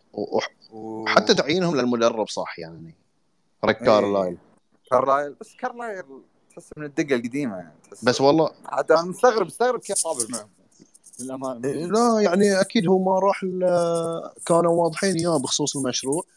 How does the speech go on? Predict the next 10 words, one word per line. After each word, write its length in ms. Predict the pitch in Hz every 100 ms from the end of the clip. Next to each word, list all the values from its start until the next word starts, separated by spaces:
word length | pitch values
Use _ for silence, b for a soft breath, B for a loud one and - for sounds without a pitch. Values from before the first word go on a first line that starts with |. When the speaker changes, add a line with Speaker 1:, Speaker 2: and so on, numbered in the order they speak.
| b b - -
Speaker 1:
وهو 300 | 127 127 262
قبل 420 | 240 254 165 156
يعني، 180 | 135 -
خصوصًا 380 | - - 208 190 185 185 - _ _ -
كارلايل 460 | 143 147 180 190
عقب 280 | 143 127 135
بطولة 360 | - 147 143 135 -
ألفين 300 | 117 123 139
وأحد 220 | 127 135
عشر 360 | 196 147 175